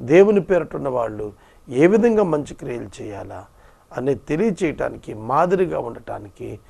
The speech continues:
వారిని, వారికి నేర్పించటానికి, వారికి బోధించటానికి,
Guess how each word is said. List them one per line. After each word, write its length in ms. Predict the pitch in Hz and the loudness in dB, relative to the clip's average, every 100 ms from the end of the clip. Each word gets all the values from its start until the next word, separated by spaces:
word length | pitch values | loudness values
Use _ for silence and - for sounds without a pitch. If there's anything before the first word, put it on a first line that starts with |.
| - _ - | -20 _ -4
వారిని, 300 | 127 127 127 - - - | -2 -2 -6 -10 -20 -4
వారికి 320 | 139 135 135 | -2 -2 -2
నేర్పించటానికి, 1120 | 139 196 185 202 156 - 110 110 104 123 110 - _ _ - | 4 6 6 2 -4 -8 -12 -12 -14 -14 -14 -16 _ _ -6
వారికి 260 | 131 120 | -4 -4
బోధించటానికి, 1200 | 117 107 156 208 135 165 120 - - - 110 110 | -6 2 8 8 8 0 -2 -10 -16 -16 -18 -18